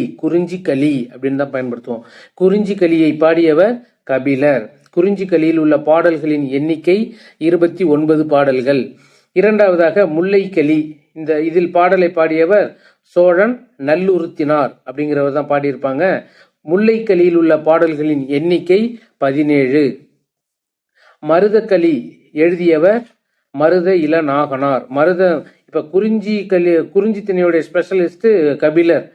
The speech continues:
ஆஹ், அது போல மருதத்துக்கு ஸ்பெஷலிஸ்ட் மருத இளநாகனார். அதனால தான் அவருடைய பெயர்லயே அடைமொழியா மருத இளநாகனார் அப்படின்னு வச்சிருப்பாங்க. அப்ப மருத களியை பாடியவர்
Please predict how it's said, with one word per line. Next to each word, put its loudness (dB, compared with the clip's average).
ஆஹ், 0
அது 2
போல 0
மருதத்துக்கு 0
ஸ்பெஷலிஸ்ட் -4
மருத 2
இளநாகனார். -2
அதனால -2
தான் 2
அவருடைய -2
பெயர்லயே 0
அடைமொழியா 0
மருத 0
இளநாகனார் 0
அப்படின்னு -2
வச்சிருப்பாங்க. -8
அப்ப -6
மருத 0
களியை 0
பாடியவர் 2